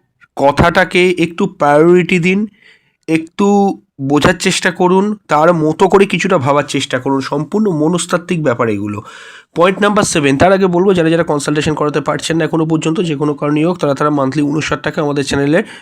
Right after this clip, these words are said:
মেম্বারশিপে জয়েন করে নিন। মাসে যে কোনো দুটি প্রশ্ন WhatsApp করে জেনে যাবেন, এবং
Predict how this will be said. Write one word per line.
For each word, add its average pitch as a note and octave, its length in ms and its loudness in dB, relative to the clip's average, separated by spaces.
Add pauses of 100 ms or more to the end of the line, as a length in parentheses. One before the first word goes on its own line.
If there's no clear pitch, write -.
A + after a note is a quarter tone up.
(140)
মেম্বারশিপে D3 520 2
জয়েন C3+ 260 2
করে D#3+ 240 2
নিন। G#3 180 2 (520)
মাসে C3 320 0
যে C#3+ 120 -4
কোনো D#3 180 0
দুটি D3 240 -4
প্রশ্ন D#3+ 280 -2
WhatsApp C3 360 0
করে D#3+ 240 0
জেনে C#3 200 0
যাবেন, E3+ 300 0 (180)
এবং B2+ 400 0